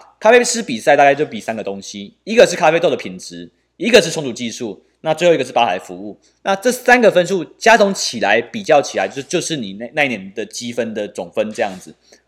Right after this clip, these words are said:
好，那比赛的时候呢，会煮两款豆子，一款是大会规定的指定用豆，那一款是自己准备的自选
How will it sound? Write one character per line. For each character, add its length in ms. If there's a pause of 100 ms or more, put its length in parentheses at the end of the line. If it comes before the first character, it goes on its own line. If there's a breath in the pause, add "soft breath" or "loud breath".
好， 240 (140)
那 160
比 220
赛 180
的 60
时 160
候 160
呢， 100
会 140
煮 200
两 160
款 220
豆 180
子， 200 (180)
一 140
款 260
是 320
大 240
会 160
规 240
定 100
的 120
指 180
定 180
用 200
豆， 260 (300 loud breath)
那 180
一 100
款 300
是 240
自 160
己 160
准 160
备 140
的 120
自 140
选 160